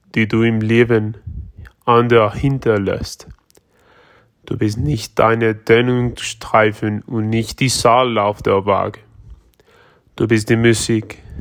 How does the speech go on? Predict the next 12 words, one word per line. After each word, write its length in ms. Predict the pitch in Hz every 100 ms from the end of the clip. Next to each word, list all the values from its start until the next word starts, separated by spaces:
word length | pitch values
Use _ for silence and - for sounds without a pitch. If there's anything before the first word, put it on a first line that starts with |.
| - - - - - - 113
die 80 |
du 140 | 110 117
rauf 420 | 107 110 127 127
und 220 | - 131
runter 560 | 120 123 156 135 107 -
hörst. 420 | 110 104 - - - _ _ _ _ _ _ _ _ _ _
Das 240 | - 107 -
Gefühl, 540 | 113 - 113 110 107 - - - - - - - - -
das 240 | 107 107
du 160 | 113 110 -
anderen 480 | 123 131 123 113 107
gibst. 480 | 107 104 - -